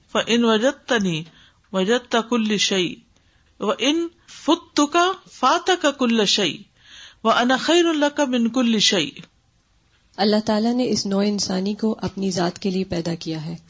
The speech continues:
Speaker 2: اور خاص کیا ہے، اور ہر چیز کو اپنے لیے پیدا کیا ہے۔ جیسا کہ حدیث قدسی ہے، اے ابن آدم، میں نے تجھے اپنے لیے پیدا کیا ہے اور میں نے سب کچھ تیرے لیے پیدا کیا،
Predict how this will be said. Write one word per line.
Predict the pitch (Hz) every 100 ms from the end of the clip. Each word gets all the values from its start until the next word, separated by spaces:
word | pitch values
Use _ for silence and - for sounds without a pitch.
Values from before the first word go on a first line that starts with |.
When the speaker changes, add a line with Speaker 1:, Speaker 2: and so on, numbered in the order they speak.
| -
Speaker 2:
اور | 214 208
خاص | - 185 202 -
کیا | 175 170 156
ہے، | 170 - - - -
اور | 214
ہر | 202 202 277 269
چیز | - 262 -
کو | 285 277 - -
اپنے | 208 254 277
لیے | 277
پیدا | 277 269 269
کیا | 262 262 254
ہے۔ | 160 - - _ - - -
جیسا | 202 247 269 311
کہ | 302 269
حدیث | 233 233 247 -
قدسی | 208 - 202 185
ہے، | 170 - - -
اے | - 254 262
ابن | 240 220 208
آدم، | 180 180 180 180 - -
میں | 208 240
نے | 269
تجھے | 262 240 254 262
اپنے | - 247 254
لیے | 233 214
پیدا | 202 175 175
کیا | 175 165 165
ہے | 165 175 - - -
اور | 214
میں | 214 214
نے | 233
سب | 233 - 277 277
کچھ | 262 254 -
تیرے | 208 202 226
لیے | 214 196
پیدا | 190 170 170
کیا، | 170 165